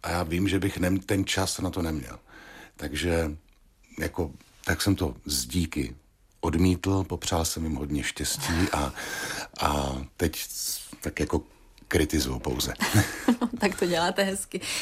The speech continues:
Speaker 2: Každopádně vy těch aktivit máte spoustu kolem. Jak si čistíte hlavu, když už je všeho až moc?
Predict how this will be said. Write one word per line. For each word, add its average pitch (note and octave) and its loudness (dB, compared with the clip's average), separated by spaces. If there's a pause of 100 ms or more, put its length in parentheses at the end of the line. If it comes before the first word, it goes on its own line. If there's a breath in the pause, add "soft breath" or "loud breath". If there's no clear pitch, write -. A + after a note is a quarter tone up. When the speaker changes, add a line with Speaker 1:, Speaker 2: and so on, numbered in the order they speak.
Speaker 2:
Každopádně F#3+ 2
vy F3 2
těch F#3 0
aktivit F3 -4
máte E3+ 0
spoustu D#3+ -2
kolem. E3+ 0 (220 loud breath)
Jak E3+ 2
si A3 0
čistíte F3 0
hlavu, D#3 0
když E3+ -2
už - -2
je E3 2
všeho D#3+ 0 (140)
až D3+ -2
moc? D3 -2